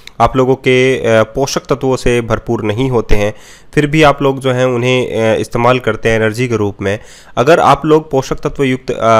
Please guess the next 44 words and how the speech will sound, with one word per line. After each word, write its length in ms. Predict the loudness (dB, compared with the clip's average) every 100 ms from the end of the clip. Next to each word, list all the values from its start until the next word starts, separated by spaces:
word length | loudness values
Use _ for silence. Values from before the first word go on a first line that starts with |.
| 4
आहार 300 | 2 0 0
नहीं 260 | 0 0 0
लेंगे 360 | 0 2 0 -2
तो 160 | -4
आप 240 | -2 -2 -2
लोगों 200 | -4 -4
के 140 | -4
बॉडी 320 | 0 0 0
को 200 | -2 -2
हमेशा 520 | -2 0 2 4 4
ही, 280 | 4 0 -4 -10 -20 -20 -20 -20 -8 2
अ, 420 | 4 6 4 0
उन, 260 | 0 0 0
अ, 560 | -4 -12 -2 2 2
चीज़ों 340 | 2 -2 0 0
की 100 | 2
ज़रूरत 340 | 2 2 0 0
होगी 380 | -2 0 -2 -4 -6
जो 320 | -4 0 0
कि 160 | 0 -4
उनको 400 | -4 -6 -2 -2
अंगों 460 | 0 0 2 0
को 120 | 0
मिलने 320 | 0 0 0 0
चाहिए, 280 | -2 -2
लेकिन 280 | -4 -2 -2
आप 180 | -2 -2
लोग 180 | -6 0
कार्ब्स 360 | 0 0 -2 -2
ज़्यादा 240 | 0 2
इस्तेमाल 360 | -2 -2 -4 -4
करेंगे 340 | -4 -4 -4
तो 100 | -4
आप 160 | -4 -4
लोगों 180 | -4 -4
की 140 | -8
भूख 320 | -2 -4 -2
जो 120 | -2
है 200 | 0 -2 -4 -20 -14 -4
वो 100 | 2
ज़्यादा 240 | 4 4
बढ़ने 280 | 2 2 0
लग 160 | -2 -2
जाएगी। 400 | -2 -2 -4